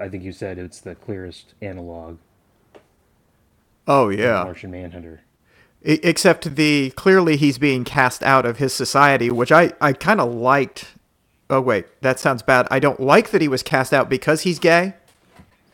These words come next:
Speaker 2: I like the use of that. Does that make sense?
Speaker 1: Yeah.
Speaker 2: Yeah. Instead of, "Oh, yeah, the entire civilization is destroyed,"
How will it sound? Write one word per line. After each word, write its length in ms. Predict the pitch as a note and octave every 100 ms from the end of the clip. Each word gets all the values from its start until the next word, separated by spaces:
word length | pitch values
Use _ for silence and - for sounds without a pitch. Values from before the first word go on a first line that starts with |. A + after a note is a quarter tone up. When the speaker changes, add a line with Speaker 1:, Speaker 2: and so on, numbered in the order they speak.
| _ _ _ _ _
Speaker 2:
I 120 | - D3
like 260 | D#3 D3
the 100 | C#3
use 360 | B2 B2 E3 -
of 300 | C#3 C3 A#2+
that. 320 | A#2+ G2 - - _ _ _ _ _ _ _ _ _ _ _ _
Does 60 | -
that 140 | A#2
make 120 | A2+
sense? 340 | A2+ A#2+ A2+ - _ _ _ _ _ _ _ _ _
Speaker 1:
Yeah. 160 | B2+ - _ _ -
Speaker 2:
Yeah. 220 | A2 F#2 _ -
Instead 400 | C#3+ C#3+ E3+ D3+
of, 120 | C3+
"Oh, 120 | E3
yeah, 260 | E3+ E3 D#3
the 400 | C#3 C#3+ C#3 C3 _ _ _ _ _ _
entire 460 | C#3+ C3+ D3+ C#3 C3
civilization 600 | D#3 B2+ C3+ D3+ D3+ C#3
is 120 | B2+
destroyed," 680 | - - - G#3 D3+ C3+